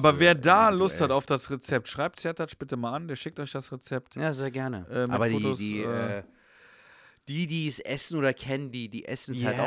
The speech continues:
Speaker 2: auch. Das
Speaker 1: aber vielleicht gibt's
Speaker 2: Interessante
Speaker 1: da auch
Speaker 2: ist
Speaker 1: einer, äh, aus, aus Team, äh, Falk Deutsch Kartoffel und kennt nur Grillwurst.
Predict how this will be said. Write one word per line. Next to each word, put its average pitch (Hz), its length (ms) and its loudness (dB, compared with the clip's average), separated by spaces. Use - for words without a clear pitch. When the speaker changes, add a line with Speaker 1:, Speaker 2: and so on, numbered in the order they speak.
Speaker 2:
auch. 143 40 -2
Das 131 100 0
Speaker 1:
aber 127 100 -2
vielleicht 139 240 2
gibt's 156 200 2
Speaker 2:
Interessante 156 60 4
Speaker 1:
da 143 60 8
auch 139 120 6
Speaker 2:
ist - 80 -2
Speaker 1:
einer, 139 480 4
äh, 135 140 2
aus, 127 280 -2
aus 127 260 -4
Team, 139 380 -6
äh, 117 520 -2
Falk 139 400 -2
Deutsch 139 420 0
Kartoffel 156 680 -6
und 127 360 -8
kennt 135 300 -6
nur 131 100 -6
Grillwurst. 151 760 -2